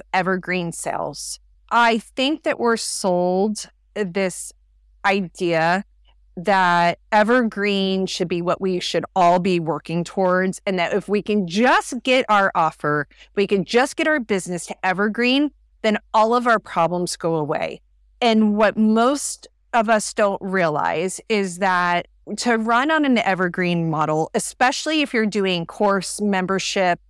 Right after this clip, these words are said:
program, mastermind, things of that nature, is that, you know, you, you constantly have to be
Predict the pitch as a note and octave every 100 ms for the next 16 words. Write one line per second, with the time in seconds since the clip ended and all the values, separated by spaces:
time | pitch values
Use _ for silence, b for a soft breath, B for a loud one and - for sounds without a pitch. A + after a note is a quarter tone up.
0 | _ - A3+ G#3 F#3+ G3 F#3 F#3 F#3+ F#3+
1 | F3+ - G3 F#3 F3+ F#3 F3+ _ _ _
2 | C4 C4+ A3+ F3 E3 G#3+ G#3+ A3+ - D4+
3 | E4+ _ _ _ B3+ B3 G#3+ G3+ A3 A3
4 | A3 A3 A3 - A#3 G#3 G#3 A3+ A3 -
5 | A3 A#3 - C4+ D#4 - E4+ F4+ D#4+ A#3+
6 | A#3 A3 - _ - A#3+ A3 G3